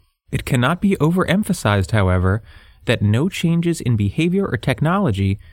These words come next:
can save us unless we achieve control over the size of the human population. The birth rate must be brought into balance with the death rate, or mankind will breed itself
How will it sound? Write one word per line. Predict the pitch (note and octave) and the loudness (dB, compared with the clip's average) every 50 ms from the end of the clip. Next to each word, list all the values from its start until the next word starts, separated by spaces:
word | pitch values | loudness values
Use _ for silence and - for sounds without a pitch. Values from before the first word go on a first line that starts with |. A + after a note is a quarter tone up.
| - - - - - - - | -20 -20 -20 -20 -20 -8 -4
can | - B2 A2 | -2 -2 -2
save | - - A#3+ A#3 G#3+ C3 | -2 -2 -2 0 0 2
us | G2+ G2+ G#2 - - | 0 0 -2 -2 -2
unless | A#2+ A#2 A#2+ C#3+ D#3 - - | -2 0 0 0 -2 -4 -4
we | - D#3 D3+ D3 - - - - - - - - - - - - - - - | -2 -2 -2 -2 -4 -6 -10 -18 -20 -20 -20 -20 -20 -20 -20 -20 -8 -6 -6
achieve | - - - - E3+ E3+ E3+ - | -6 -6 -4 -4 -2 -4 -4 -4
control | - - G#2+ - - - E3 E3+ F#3 F#3+ - - | -4 -2 -2 -2 -2 -4 -2 -2 0 0 -2 -2
over | B2+ A#2 B2+ B2+ | -2 0 0 0
the | C3+ | -2
size | - - - G2+ F#2+ G2+ G2+ G2+ - | -2 -2 -2 0 0 0 0 -2 -4
of | - B2 | -4 -6
the | C#3 | -6
human | - - A2 G2+ A2 A2+ | -4 -2 0 0 0 0
population. | A2 - G2 F#2 - A2+ B2 D3+ E3+ E3+ - - F#2 - - - - - - | 0 0 -2 0 0 0 0 0 0 -2 0 -2 -2 -2 -4 -8 -20 -8 -4
The | - A2 | -2 -2
birth | F2 - G#2+ B2 E3 F#3+ - - | -2 0 0 0 -2 -2 -4 -4
rate | C#3+ D#3 F3 F#3 F3+ - | -2 0 0 0 0 0
must | G#2 G2+ A#2 - - | 0 0 -2 -2 -4
be | - B2+ | -4 -4
brought | G#2 - G#2 G2+ A#2 D#3+ - - | -2 -2 -2 -2 -2 -2 -2 -2
into | C3+ C3+ C3+ - B2 | -2 -4 -2 -2 -4
balance | G2 - G#2 G#2+ B2+ C#3+ D#3+ D#3+ - - | -2 -2 -2 -2 0 0 -2 -2 -4 -4
with | - G#2+ A#2 A2 | -4 -2 -2 -2
the | - A2+ | -2 -2
death | F#2 - C3 D3+ G3+ - - - | -2 0 -2 -2 -2 -2 -2 0
rate, | A2 G#2 F#2 F2 F2+ - - - - - - - _ _ - - - - _ _ - _ _ - - | 2 2 2 2 0 -2 -6 -14 -20 -20 -20 -20 _ _ -20 -20 -20 -20 _ _ -20 _ _ -6 -2
or | B2+ A2+ A2+ G#2 | 0 2 2 4
mankind | G#2+ A#2+ C#3 E3 F3+ F3 - - - D3+ D#3 D#3+ D3 | 2 2 2 2 0 0 -2 -2 -2 0 0 0 0
will | A#2 A2+ G#2 | 0 0 0
breed | F2+ F#2+ F#2+ F#2+ B2 C#3+ F3+ F#3+ - | 0 0 0 0 0 0 0 -2 -2
itself | D#3 - - - - D#3 D#3 D#3 - | -4 -6 -4 -2 -2 0 -2 -2 -4